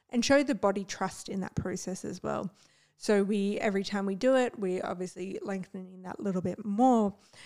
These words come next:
And through doing that, the body is going to get more used to that. And then you can just increase and increase, increase on that. So when it comes to our front splits,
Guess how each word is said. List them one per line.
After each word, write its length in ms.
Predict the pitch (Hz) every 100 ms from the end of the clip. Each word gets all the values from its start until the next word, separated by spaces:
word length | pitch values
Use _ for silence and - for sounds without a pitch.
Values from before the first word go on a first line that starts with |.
| - _ -
And 480 | 233 208 196 190 - _
through 200 | - 214
doing 320 | 190 190 185 185
that, 280 | 196 - - _
the 100 | 196
body 360 | 190 185 - -
is 120 | 190
going 380 | - - 220 -
to 100 | -
get 180 | 214 -
more 140 | 214
used 240 | 240 427 427
to 80 | 262
that. 300 | 254 254 -
And 260 | - 214 202
then 320 | 190 185 185 - _ _ _ -
you 140 | 202
can 160 | - 202
just 180 | 190 -
increase 360 | 190 185 190
and 160 | 196 202
increase, 320 | - - -
increase 340 | 208 208 339
on 80 | 202
that. 160 | - - _ _ _ _ _ _ _ _ _ _ _ _ _ _ _ _ _ _ -
So 120 | 302
when 160 | 302
it 120 | 339 427
comes 220 | 480 440
to 80 | 415
our 100 | 339
front 300 | 254 254 254
splits, 560 | 269 233 226 - -